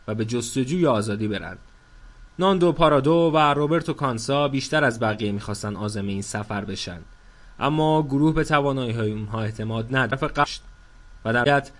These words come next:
همه قبول کردن نوما توراکاتی و آنتونیو ویزنتین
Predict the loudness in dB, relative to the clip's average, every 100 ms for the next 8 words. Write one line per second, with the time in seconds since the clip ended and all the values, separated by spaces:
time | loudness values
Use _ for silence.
0 | -20 -4 0 4 4 4 4 0 -2 -2
1 | -4 -4 -4 -2 -2 -2 -4 -4 -6 -6
2 | -2 -2 -2 -6 -16 -10 -6 -4 -2 -2
3 | 0 0 -2 -4 -6 -6 -6 -4 -6